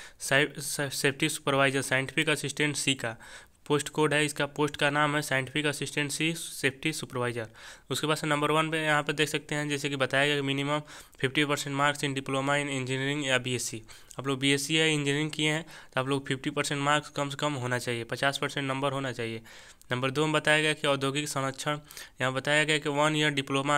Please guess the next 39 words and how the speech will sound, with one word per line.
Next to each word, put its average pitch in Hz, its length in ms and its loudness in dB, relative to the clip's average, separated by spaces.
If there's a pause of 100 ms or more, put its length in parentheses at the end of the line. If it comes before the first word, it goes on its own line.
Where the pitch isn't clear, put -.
(140)
and 131 200 0
certificate 139 460 -4
in 147 140 -4
industri-, 135 480 -2 (160)
industrial 135 500 -2
safety। 120 380 -6 (480)
यदि 143 160 2
आप 147 140 0
लोग 160 140 0
इंडस्ट्रियल 143 540 0
सेफ्टी 151 360 -2
से 151 140 -4
किए 143 260 0
हैं 143 120 0
डिप्लोमा 135 420 0
तो 143 120 -4
आप 131 100 -8
लोग 139 100 0
अप्लाई 139 280 0
कर 131 180 -2
सकते - 320 -8
हैं 113 140 -8 (280)
एजुकेशन 135 400 -4
क्वालिफिकेशन 123 580 -6
में। 113 120 -8
यहाँ - 600 -6
पर 123 60 -6
देख 139 180 0
सकते 147 240 -4
हैं 147 80 -2
थर्ड 143 220 2
नंबर 151 120 0
में 147 80 -2
बताया 147 280 0
गया 151 120 2
कि 147 200 -6
candidate 135 560 0
should 147 280 -4
have 143 200 2